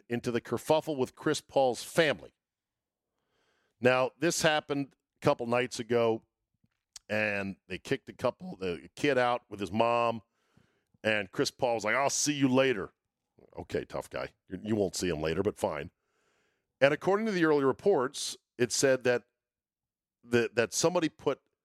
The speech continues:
their hands on Missus Paul, Chris Paul's mother. He put, somebody put hands on his mother. There was video,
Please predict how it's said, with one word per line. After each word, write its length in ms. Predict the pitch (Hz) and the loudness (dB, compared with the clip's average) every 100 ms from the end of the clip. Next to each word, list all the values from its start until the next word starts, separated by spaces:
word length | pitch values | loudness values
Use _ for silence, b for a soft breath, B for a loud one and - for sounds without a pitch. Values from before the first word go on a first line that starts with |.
| _ _ - | _ _ 0
their 200 | 110 98 - | 0 0 -4
hands 400 | 160 156 117 90 | 0 0 0 -4
on 260 | 71 - - _ _ _ _ _ _ _ _ _ | -8 -8 -20 _ _ _ _ _ _ _ _ _
Missus 400 | 117 139 - 110 | 2 4 2 -4
Paul, 400 | - 87 69 53 _ _ _ _ _ _ _ _ | -6 -6 -6 -8 _ _ _ _ _ _ _ _
Chris 200 | - 131 | 0 2
Paul's 400 | - - 110 98 | 2 -2 -2 -2
mother. 340 | 101 120 107 - _ _ _ _ _ _ _ _ _ _ _ _ | 0 0 0 -4 _ _ _ _ _ _ _ _ _ _ _ _
He 160 | _ 123 | _ 0
put, 400 | - - 175 214 _ _ _ 90 | 0 0 0 0 _ _ _ -10
somebody 420 | 101 - 208 208 196 | 0 4 4 4 2
put 340 | - 196 - | 0 -2 -2
hands 480 | - 165 180 135 120 | -2 0 0 0 0
on 160 | 139 | 2
his 180 | 123 131 | 0 0
mother. 320 | 107 110 - - _ _ _ _ _ _ | 0 0 -2 -14 _ _ _ _ _ _
There 140 | 123 135 | 2 2
was 180 | 131 | 0
video, 760 | 92 117 190 190 180 180 185 - | 2 4 4 4 4 4 2 -2